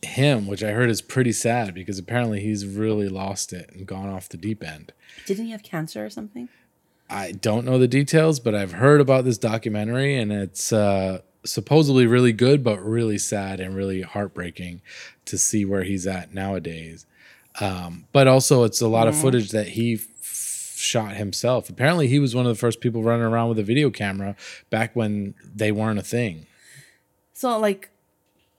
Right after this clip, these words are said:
Speaker 2: Madonna, when she did her
Speaker 1: Like that, yeah. He had a
Speaker 2: when she
Speaker 1: camera
Speaker 2: was
Speaker 1: when he
Speaker 2: dating
Speaker 1: was,
Speaker 2: Warren
Speaker 1: like,
Speaker 2: Beatty.
Speaker 1: yeah, when he was, like, doing movies in the nineties, he had a little, like, camcorder running around.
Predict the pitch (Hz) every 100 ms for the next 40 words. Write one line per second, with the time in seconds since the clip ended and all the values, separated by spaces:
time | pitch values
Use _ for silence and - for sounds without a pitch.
0 | - 202 185 170 165 143 82 - - 160
1 | 170 175 165 165 165 143 160 160 160 120
2 | - - - 110 110 95 113 92 107 104
3 | 82 - 107 107 107 - - - - -
4 | - - 165 165 165 - 156 156 156 151
5 | - - _ 110 98 87 92 107 104 -
6 | 107 95 - 107 101 101 95 107 104 101
7 | 101 95 95 98 101 95 90 95 95 92
8 | 95 98 92 87 104 98 95 95 90 87
9 | 90 90 87 87 87 90